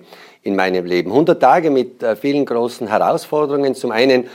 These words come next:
äh, gemeinsam mit meinem Team in der Tiroler Landesregierung auch, äh, unser schönes Bundesland weiterzuentwickeln und gleichzeitig aber auch auf der Seite der Menschen zu stehen, diese zu unterstützen, vor allem jene, die wenig an Einkommen,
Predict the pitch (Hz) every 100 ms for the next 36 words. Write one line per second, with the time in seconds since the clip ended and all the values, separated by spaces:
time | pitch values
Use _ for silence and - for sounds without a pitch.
0 | - - - 104 104 120 104 143 151 143
1 | 131 117 120 120 110 107 110 101 - 131
2 | 131 117 107 104 - - 104 107 101 92
3 | 123 139 135 131 123 131 131 123 - -
4 | - 95 104 - 113 123 123 123 104 117
5 | 117 113 117 120 117 104 101 98 95 95
6 | 101 139 139 - 135 123 127 123 - 117
7 | 107 104 117 - 113 110 104 101 98 92
8 | 98 - - - 104 - 101 95 107 113
9 | 107 - - - 104 101 123 143 - 120
10 | 127 - 117 120 110 127 123 123 127 113
11 | 107 110 123 120 117 113 98 95 101 98
12 | 110 113 107 - - _ 120 107 - -
13 | 90 107 113 117 113 110 78 85 92 -
14 | 101 92 92